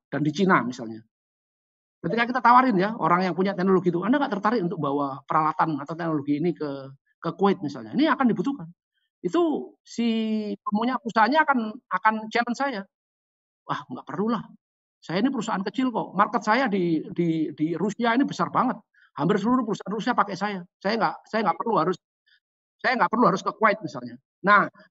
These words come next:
tapi inilah, eh, challenge-nya itu. Saya adalah membawa mereka untuk bisa digunakan di Kuwait. Jadi daripada mereka harus hire orang, harus meluaskan organisasi untuk bisa ke Middle East misalnya,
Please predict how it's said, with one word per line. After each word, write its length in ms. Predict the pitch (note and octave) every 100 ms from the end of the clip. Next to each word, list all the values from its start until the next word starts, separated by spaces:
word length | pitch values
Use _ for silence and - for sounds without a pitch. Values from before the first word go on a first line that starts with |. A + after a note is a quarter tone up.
| _ -
tapi 480 | F#3 D#4+ D4+ B3 -
inilah, 400 | A3+ D#4+ A3 F#3+ - _ _ _ _ _ -
eh, 240 | E3+ F3 F3 F3 - _ _ _ _ _
challenge-nya 460 | - A3+ A#3 C4 G#3
itu. 280 | D#3+ C#3 - - _
Saya 320 | - G#3 C4
adalah 240 | G3 G3 A3
membawa 560 | G#3 E3 D#3 D#3+ D#3+
mereka 480 | D#3 E3 D#3+ G3 B3
untuk 320 | G#3+ F3+ G#3
bisa 160 | D#3 F3
digunakan 480 | E3 D#3 D3 D3+ D3
di 80 | C#3+
Kuwait. 120 | D3
Jadi 280 | E3 G#3 G#3 - -
daripada 400 | E3 F#3+ G#3+ G#3
mereka 720 | F3+ G3 G#3 A#3 G3+ F#3+ F3+ - -
harus 240 | F3 E3
hire 160 | D3+ D#3
orang, 560 | G#3 G3+ G3+ G3 G3
harus 160 | D#3+ -
meluaskan 480 | E3+ E3 D#3+ - F3
organisasi 640 | E3+ E3+ D#3 F#3 F3 G3+
untuk 240 | F3 F3 D#3
bisa 200 | F3 E3+
ke 80 | F3+
Middle 240 | E3 E3
East 240 | A3+ - D#3+
misalnya, 400 | F#3+ E3 E3